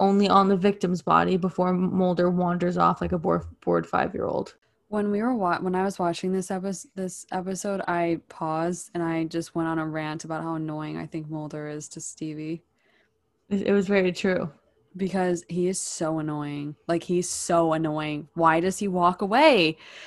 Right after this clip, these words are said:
Speaker 2: Watch this scene and tell me that you are not annoyed by his energy.
Speaker 1: Just, like, he
Speaker 2: Like
Speaker 1: makes everything so much work. Like, everybody has to be like, "No, Mulder," like, "Oh, let me go get him." Like,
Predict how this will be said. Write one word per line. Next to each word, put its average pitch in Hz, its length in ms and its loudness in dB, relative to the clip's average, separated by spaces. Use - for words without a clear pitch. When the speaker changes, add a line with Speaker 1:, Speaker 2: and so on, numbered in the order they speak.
Speaker 2:
Watch 208 480 6
this 269 220 2
scene 196 540 0
and 185 280 2
tell 180 220 0
me 185 140 4
that 180 120 2
you 175 160 0
are 170 80 4
not 160 220 2
annoyed 156 680 0
by 156 200 -2
his 156 380 -6
energy. 151 680 -6
Speaker 1:
Just, - 200 -4
like, 349 180 6
he 349 80 4
Speaker 2:
Like 339 80 2
Speaker 1:
makes 339 360 4
everything 262 440 4
so 226 360 2
much 226 300 2
work. 185 760 4
Like, 190 220 2
everybody 214 380 6
has 220 220 4
to 226 60 0
be 226 120 4
like, 233 200 2
"No, 320 380 4
Mulder," 294 640 4
like, 247 280 2
"Oh, 339 160 8
let 294 240 8
me 320 100 2
go 320 160 4
get 294 240 6
him." 226 260 6
Like, 208 220 0